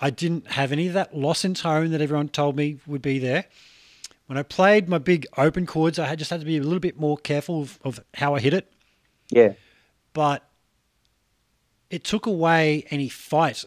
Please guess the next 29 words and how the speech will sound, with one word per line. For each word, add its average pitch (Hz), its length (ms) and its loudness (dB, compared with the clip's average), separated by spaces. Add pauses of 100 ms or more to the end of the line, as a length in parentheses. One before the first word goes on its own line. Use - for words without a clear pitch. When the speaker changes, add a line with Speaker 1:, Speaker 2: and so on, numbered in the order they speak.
Speaker 1:
and 139 100 -8
anything 185 340 -4
I 160 60 -2
could 131 140 -12
think - 580 -4 (960)
I 139 120 0
could 135 160 -8
play. 131 420 0 (580)
And 127 120 -4
it 127 160 -8
Speaker 2:
Do 220 80 6
you 226 40 10
know, 190 220 10
um, 175 260 4 (120)
well, 160 260 2
T 226 220 4
J 170 260 8 (920)
went 156 280 -2
to 139 240 0
Alan 160 240 6
Holdsworth's 151 800 2
house 113 460 2
with, - 320 0
uh, 107 180 6
Scott 135 320 6
Henderson 139 460 2
many 98 240 2
years 92 240 -2
ago. 78 180 -4